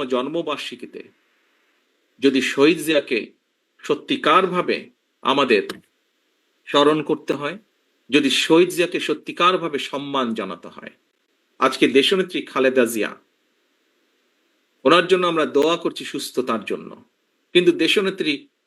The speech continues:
সবচাইতে খুশি হবেন, দোয়া তো আছেই, কিন্তু উনি যখন দেখবেন, যখন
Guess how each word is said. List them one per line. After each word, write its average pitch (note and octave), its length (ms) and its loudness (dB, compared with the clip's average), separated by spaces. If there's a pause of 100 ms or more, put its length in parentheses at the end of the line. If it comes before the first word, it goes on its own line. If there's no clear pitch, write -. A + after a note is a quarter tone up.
(140)
সবচাইতে - 800 0 (120)
খুশি C#3+ 240 -6 (100)
হবেন, F#2+ 260 -8 (520)
দোয়া B2+ 240 2 (100)
তো G3+ 60 2 (120)
আছেই, C3+ 280 -4 (640)
কিন্তু B2+ 240 6 (520)
উনি D3 220 0 (440)
যখন B2+ 340 0 (240)
দেখবেন, A#2 380 0 (1200)
যখন C3 320 4